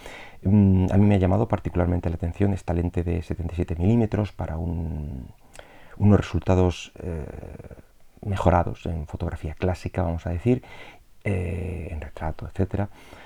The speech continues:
Y, y el macro, tiene un efecto macro también bastante curioso. Y bueno, pues como ya comentábamos, la fotografía computacional, eh, a expuertas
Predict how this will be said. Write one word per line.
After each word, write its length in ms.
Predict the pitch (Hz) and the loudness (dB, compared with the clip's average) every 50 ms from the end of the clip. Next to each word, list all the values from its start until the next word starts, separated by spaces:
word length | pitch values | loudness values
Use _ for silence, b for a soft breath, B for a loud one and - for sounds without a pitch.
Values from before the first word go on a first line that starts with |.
| B B B B B - | B B B B B 2
Y, 840 | - 120 117 110 104 101 98 92 87 85 82 78 78 78 78 - - _ - - - - - - _ - | 6 8 10 10 10 10 8 8 6 4 4 2 0 -2 -4 -8 -12 _ -20 -20 -20 -20 -20 -14 _ 4
y 100 | 117 113 | 6 8
el 80 | 104 92 | 8 8
macro, 320 | 95 95 - - 82 80 | 8 6 4 2 -4 -4
tiene 220 | - 98 95 98 | 0 0 2 2
un 100 | 98 95 | 2 2
efecto 320 | 92 - - - - - 90 | 0 -2 -4 -6 -4 -2 -2
macro 260 | 90 92 - - - | 0 -2 -2 -4 -6
también 800 | - 92 85 85 87 90 87 85 82 80 80 78 71 69 65 - - - - - - _ _ _ - - - - | -6 -4 -2 0 0 0 0 0 0 -2 -2 -4 -4 -6 -8 -12 -14 -18 -20 -20 -20 _ _ _ -20 -20 -16 -10
bastante 420 | - 85 - - - 92 85 - | -8 -6 -6 -4 -4 -4 -2 -4
curioso. 400 | 87 - - 80 76 76 - - - - b b b b b b b b b b b b b b b - - - - _ _ _ - - - _ - - - - - - - | -4 -4 -4 -4 -4 -6 -6 -10 -12 -14 b b b b b b b b b b b b b b b -20 -20 -20 -20 _ _ _ -20 -20 -20 _ -20 -20 -20 -20 -10 -2 2
Y 260 | 101 92 87 82 80 | 4 4 4 4 2
bueno, 200 | 76 - - - _ | 0 -4 -8 -16 _
pues 140 | - - - | -20 -20 -18
como 220 | - - - 80 | -16 -14 -14 -12
ya 160 | 80 78 78 76 | -10 -8 -8 -6
comentábamos, 600 | - 85 82 78 - 80 76 76 82 92 92 - | -4 -4 -4 -4 -4 -4 -4 -2 -2 -2 -2 -2
la 600 | - - 85 82 82 80 78 78 64 57 - - - - | -4 -6 -4 -4 -4 -6 -6 -8 -8 -10 -12 -16 -18 -14
fotografía 440 | - - 104 87 80 82 - 90 87 | -6 -4 -2 -2 -2 -2 -2 -4 -2
computacional, 760 | - - 85 - 90 - 85 - - 85 85 80 82 90 90 | -2 0 0 0 0 -2 -4 -4 -4 -4 -4 -2 -2 -2 -2
eh, 260 | 90 85 69 65 62 - | -2 -4 -6 -8 -10 -12
a 80 | - - | -10 -10
expuertas 580 | - - - - 87 80 - - - - - | -10 -6 0 0 0 0 0 -4 -16 -18 -18